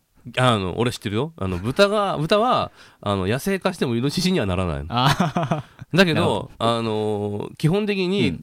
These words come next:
Speaker 1: 適応力の高い生き物だから、
Speaker 2: うん。
Speaker 1: イノシシのような、
Speaker 2: うん。
Speaker 1: えー、ようになってく。
Speaker 2: なるほど。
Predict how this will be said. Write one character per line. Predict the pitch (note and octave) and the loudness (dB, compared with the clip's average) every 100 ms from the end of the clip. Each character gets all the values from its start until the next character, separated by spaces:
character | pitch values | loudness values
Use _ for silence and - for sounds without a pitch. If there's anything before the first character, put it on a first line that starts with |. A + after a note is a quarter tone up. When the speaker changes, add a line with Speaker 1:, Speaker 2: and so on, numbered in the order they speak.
| - | -4
Speaker 1:
適 | C#3 C3+ A#3+ | -2 0 0
応 | F#3+ | 2
力 | A#2+ A2 | 2 0
の | |
高 | G#2 B2 D#3+ | 0 -2 0
い | |
生 | B2+ | 0
き | G#2+ | 0
物 | G#2+ | 0
だ | F#2+ | -2
か | F2 | 0
ら、 | A2 A2+ E2 - - - | 2 2 0 -6 -16 -12
Speaker 2:
う | D3 C3 | 0 2
ん。 | |
Speaker 1:
イ | |
ノ | G3 | 4
シ | G#3+ D4 | 2 0
シ | G3+ | 2
の | C#3+ | 2
よ | C3 D3+ | 2 0
う | B2 | 2
な、 | B2+ D3+ C3+ - | 2 2 0 2
Speaker 2:
う | |
ん。 | C3 G2 - _ _ | 0 0 -6 _ _
Speaker 1:
え | B2+ A#2+ | 0 2
ー、 | |
よ | C#3 F3 | 2 0
う | |
に | D3 C3+ | 0 0
な | D3 | 0
っ | - | -2
て | G2+ | -6
く。 | - - | -6 0
Speaker 2:
な | C3 | 2
る | C3 | 2
ほ | |
ど。 | A#2+ | 0